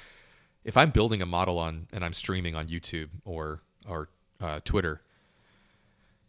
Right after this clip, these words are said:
I can actually do a couple things. One is I can create a save point every time I get the model to a point where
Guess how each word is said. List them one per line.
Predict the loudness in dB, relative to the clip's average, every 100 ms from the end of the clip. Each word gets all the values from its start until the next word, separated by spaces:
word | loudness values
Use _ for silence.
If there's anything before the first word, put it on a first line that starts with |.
| _ _ _ _ _ -2
I |
can | 2 2
actually | 2 2 2 2
do | 2
a | 0
couple | 0 0
things. | -4 -6 -4
One | 0 2
is | 2
I | 0
can | -2 -8
create | -6 -4
a |
save | -2 2 2 0
point | -6 -6
every | -6 -8
time | -8 -6
I | -6
get | -6 -8
the | -6
model | -4 -4
to | -6
a | 2
point | 2 2 -6
where | -6 -4 -6